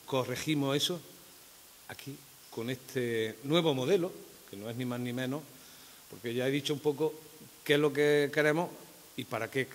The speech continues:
queremos hacerlo. Luego está el cómo hacerlo. El cómo hacerlo,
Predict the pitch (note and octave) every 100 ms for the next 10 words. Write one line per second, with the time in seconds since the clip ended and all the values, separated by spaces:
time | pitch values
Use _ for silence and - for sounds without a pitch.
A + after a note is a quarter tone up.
0 | - - A#2 A2+ A2 A2 - D3 G2+ F2
1 | - - - - - - - - - -
2 | - - - - - - - - - A2+
3 | B2+ D3 B2 - A#2 G#2 - G2+ F2 -
4 | - - - - - - - A#2+ - A2
5 | A2 B2 A#2 B2+